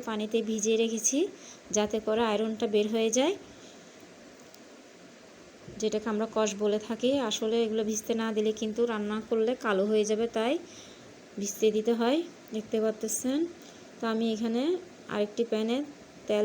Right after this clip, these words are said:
দিয়ে দিচ্ছি। আর এই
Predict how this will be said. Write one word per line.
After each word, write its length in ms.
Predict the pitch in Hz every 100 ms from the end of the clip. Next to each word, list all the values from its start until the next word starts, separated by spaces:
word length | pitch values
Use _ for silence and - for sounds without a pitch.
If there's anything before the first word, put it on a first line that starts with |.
| 214
দিয়ে 140 | 214 208
দিচ্ছি। 340 | 214 - 277 320 392 - - - - - - - - - - - - - - - - - - - - - -
আর 80 | 208
এই 60 | 214